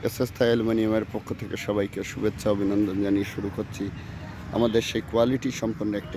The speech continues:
স্টেইনলেস স্টিলের কাজ। আল্লাহর রহমতে এটা আমাদের নাভারণ দক্ষিণ বুরুজবাগানে অবস্থিত পাঁচতলা বিল্ডিং। বিল্ডিংয়ের ছাদের বাউন্ডারি রেলিংয়ের কাজ চলছে।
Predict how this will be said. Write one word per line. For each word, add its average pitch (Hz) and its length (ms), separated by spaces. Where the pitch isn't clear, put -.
স্টেইনলেস 113 360
স্টিলের 110 320
কাজ। 98 180
আল্লাহর 98 300
রহমতে 104 420
এটা 104 220
আমাদের 104 240
নাভারণ 104 360
দক্ষিণ 117 280
বুরুজবাগানে 101 540
অবস্থিত - 380
পাঁচতলা 101 500
বিল্ডিং। 101 300
বিল্ডিংয়ের 98 400
ছাদের 95 360
বাউন্ডারি 98 460
রেলিংয়ের 110 500
কাজ 101 120
চলছে। 104 320